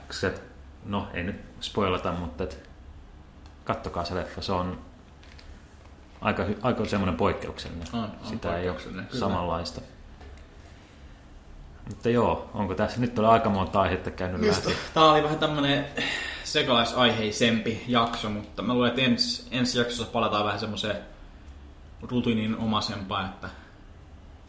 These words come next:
Speaker 1: Vähän syvemmin käydään läpi
Speaker 2: syvemmin
Speaker 1: jotain
Speaker 2: käydään joku
Speaker 1: isompaa
Speaker 2: aihe.
Speaker 1: aihetta.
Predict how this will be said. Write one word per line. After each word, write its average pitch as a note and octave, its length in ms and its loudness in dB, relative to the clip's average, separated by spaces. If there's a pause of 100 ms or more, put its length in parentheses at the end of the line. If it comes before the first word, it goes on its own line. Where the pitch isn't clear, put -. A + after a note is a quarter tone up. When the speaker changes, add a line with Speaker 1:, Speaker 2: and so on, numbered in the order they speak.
(200)
Speaker 1:
Vähän F#2+ 180 2
syvemmin F#2+ 480 2
käydään F2+ 380 0
läpi E2+ 80 2
Speaker 2:
syvemmin G2 260 2
Speaker 1:
jotain G#2 100 4 (100)
Speaker 2:
käydään F#2+ 180 -2
joku - 220 -6
Speaker 1:
isompaa F2+ 420 0
Speaker 2:
aihe. E2+ 120 0
Speaker 1:
aihetta. F2 400 -2